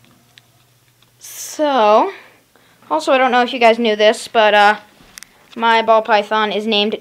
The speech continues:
Chatu, C H A T U, which means python in Swahili. Um, even though they, ball pythons, their natural range only, like, barely extends into any Swahili-speaking countries, but whatever.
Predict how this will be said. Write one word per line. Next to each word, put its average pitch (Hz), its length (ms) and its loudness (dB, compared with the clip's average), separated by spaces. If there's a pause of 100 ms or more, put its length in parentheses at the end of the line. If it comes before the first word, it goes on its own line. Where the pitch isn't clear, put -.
Chatu, 202 680 -2 (100)
C 214 320 -4
H 196 380 -2
A 196 260 0
T 202 200 -12
U, 190 460 -4 (480)
which 220 240 -4
means 208 300 -2
python 226 640 0
in 214 320 -4
Swahili. 202 680 -4 (920)
Um, 202 340 -2
even 214 300 -6
though 196 360 -2 (800)
they, 196 360 0
ball 190 220 -2
pythons, 190 440 -4
their 185 180 -2
natural 185 400 -6
range 175 460 -8
only, 180 400 -12 (380)
like, 180 200 -14
barely 170 360 -2
extends 170 580 -10
into 180 260 -14
any 180 220 -14
Swahili-speaking - 800 -16
countries, - 420 -20
but - 240 -16
whatever. 202 640 -8